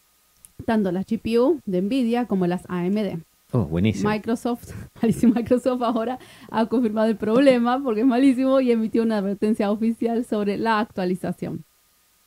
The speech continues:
Speaker 1: Después de instalar la última actualización,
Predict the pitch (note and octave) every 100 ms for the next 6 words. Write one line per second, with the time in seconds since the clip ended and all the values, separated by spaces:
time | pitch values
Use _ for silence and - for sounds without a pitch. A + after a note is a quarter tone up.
0 | _ _ _ _ _ _ G#3+ - G4 A#4+
1 | - A3 A3 G3 G3 G#3+ G3 F3+ E3+ E3
2 | E3+ A#3 A#3+